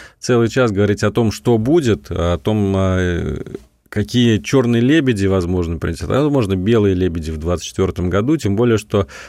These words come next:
событий ожидается действительно много. Ну, и я предлагаю начать с России. Понятно, что главное событие двадцать четвёртого года — это, скорее всего, мартовские выборы президента, хотя их исход, наверное, можно сказать,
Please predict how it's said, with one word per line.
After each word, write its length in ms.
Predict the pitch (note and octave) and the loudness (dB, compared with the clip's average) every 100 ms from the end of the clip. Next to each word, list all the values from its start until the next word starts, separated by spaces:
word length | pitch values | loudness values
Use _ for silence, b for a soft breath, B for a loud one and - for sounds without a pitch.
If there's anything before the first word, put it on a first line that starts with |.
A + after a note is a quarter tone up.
| B | B
событий 400 | - A2+ D3 A#2 | -2 2 2 2
ожидается 500 | G2+ F#2+ A#2 A2+ F#2 | 0 2 0 0 -6
действительно 600 | F2+ - A#2 A2 G#2 F#2 B B B B - | -8 -2 -4 0 -2 -2 B B B B -4
много. 680 | A#2 B2 C3+ C#3 G#2 F2+ E2+ - | 0 2 4 4 2 0 -4 0
Ну, 220 | C#3+ E3+ | 2 2
и 140 | - | 0
я 220 | C#3+ D3 D3+ | 2 2 0
предлагаю 420 | C3 C3+ C3 C#3 | 0 0 2 0
начать 360 | C3+ C#3 C3+ | 0 0 -2
с 80 | - | 0
России. 600 | C3+ C3+ - F#3 D3 F2+ B2 | 0 0 -2 0 2 0 0
Понятно, 340 | C#3+ C3+ G#2+ | 2 2 -2
что 260 | - - G#2 | -4 -2 0
главное 520 | G#2 A#2+ A2+ F#2+ F2+ | 2 2 2 0 -4
событие 580 | - G2+ G2+ G2 - F2+ | -2 -2 0 -2 -2 -2
двадцать 360 | F2+ G2 - | 0 -2 -4
четвёртого 480 | - G2+ F#2 F2+ F#2 | -8 -4 -2 -2 -4
года — 420 | F2+ F#2+ F2 F2 - | 0 0 2 -2 -2
это, 180 | F#2+ - | -6 -6
скорее 300 | - A2 G2+ | 0 2 2
всего, 240 | - G2+ | 0 0
мартовские 580 | G2+ A2 G2+ G2 - G2 | 2 2 0 -4 -2 0
выборы 340 | G2+ F#2 G2 | 0 2 2
президента, 680 | F#2 G#2 G#2 A#2 E3 G#3 C3+ | 2 0 0 2 2 2 -2
хотя 440 | - G#2+ - D3+ C#3+ | -2 -4 0 -2 0
их 180 | - B2+ | -2 0
исход, 320 | A2 - B2 | -2 0 0
наверное, 560 | G#2+ G2+ A2 G#2+ G#2 - | 2 2 2 0 -2 -4
можно 380 | C3 A2+ A2 G#2+ | -2 0 2 0
сказать, 520 | G2+ G#2+ G#2 G#2+ - | -2 0 0 0 -4